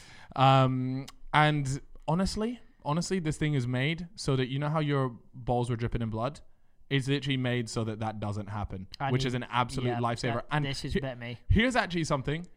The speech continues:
Speaker 1: Theo Baker owns one.
Speaker 2: Oh, yeah, he does. I've
Speaker 1: He
Speaker 2: actually used it.
Speaker 1: D-, there you go.
Speaker 2: I've
Speaker 1: So
Speaker 2: used
Speaker 1: you, wait, you've used his?
Speaker 2: Yeah, I've used his.
Speaker 1: Is that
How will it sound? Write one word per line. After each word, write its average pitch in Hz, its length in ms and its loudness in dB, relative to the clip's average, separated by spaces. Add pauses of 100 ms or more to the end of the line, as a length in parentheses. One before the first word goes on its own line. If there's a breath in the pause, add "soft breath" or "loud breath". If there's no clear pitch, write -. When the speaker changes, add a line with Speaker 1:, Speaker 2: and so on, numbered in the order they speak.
(160)
Speaker 1:
Theo 208 540 4
Baker 170 480 4
owns 135 280 0
one. 110 200 -4 (500)
Speaker 2:
Oh, 220 140 10
yeah, 285 140 4
he 240 160 2
does. 208 240 2
I've 190 160 2
Speaker 1:
He 226 60 4
Speaker 2:
actually 208 200 0
used 220 240 -2
it. 139 160 -2 (340)
Speaker 1:
D-, 139 160 -10
there 180 200 4
you 170 80 8
go. 208 240 2 (180)
Speaker 2:
I've 160 60 -6
Speaker 1:
So 165 100 6
Speaker 2:
used 170 100 2
Speaker 1:
you, 208 200 8
wait, 170 160 6
you've 170 160 2
used 170 220 2 (140)
his? 120 500 -2
Speaker 2:
Yeah, 220 140 6
I've 160 100 4
used 151 160 -2
his. 139 280 -6 (1700)
Speaker 1:
Is 139 120 2
that 165 180 4